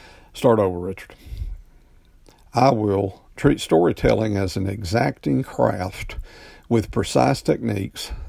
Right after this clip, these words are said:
that will help you be successful regardless of the medium or genre you choose. I will work through a writing process that is also organic, meaning that we will develop characters and plot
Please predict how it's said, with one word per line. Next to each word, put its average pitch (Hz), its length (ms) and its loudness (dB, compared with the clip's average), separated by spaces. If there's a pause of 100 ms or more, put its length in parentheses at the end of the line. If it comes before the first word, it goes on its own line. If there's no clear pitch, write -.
(100)
that 107 120 0
will 98 140 -2
help - 380 2
you 98 140 -2
be 98 140 -2
successful - 640 -2
regardless 110 600 -2
of 104 100 -4
the 98 60 -4
medium 101 400 -2
or 92 120 -2
genre 98 420 -2
you 95 140 -6
choose. - 560 -4 (640)
I 110 100 4
will 107 220 4
work 139 280 4
through 110 240 0
a 98 60 -2
writing 110 320 0
process 98 580 -2
that 107 140 -2
is 98 140 -4
also 123 420 0
organic, 101 720 -4 (500)
meaning 113 360 2
that 101 120 -2
we 104 140 2
will 95 180 0
develop 113 480 2
characters 110 600 0
and 110 120 -2
plot 95 500 -2